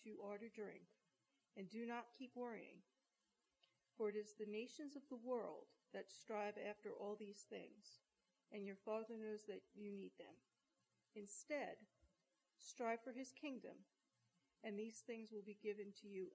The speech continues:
as well. Do not be afraid, little flock, for it is your Father's good pleasure to give you the kingdom. Sell your possessions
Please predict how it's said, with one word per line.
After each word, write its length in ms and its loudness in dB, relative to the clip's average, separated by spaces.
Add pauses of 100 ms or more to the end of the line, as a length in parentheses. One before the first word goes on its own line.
as 220 -4
well. 260 -4 (2000)
Do 100 0
not 220 0
be 100 2
afraid, 380 4
little 260 0
flock, 260 -2 (840)
for 160 4
it 60 2
is 140 -2
your 200 0
Father's 420 4
good 220 -4
pleasure 400 2
to 180 -14
give 220 0
you 100 -4
the 80 -2
kingdom. 520 -4 (1400)
Sell 280 0
your 100 -2
possessions 880 -2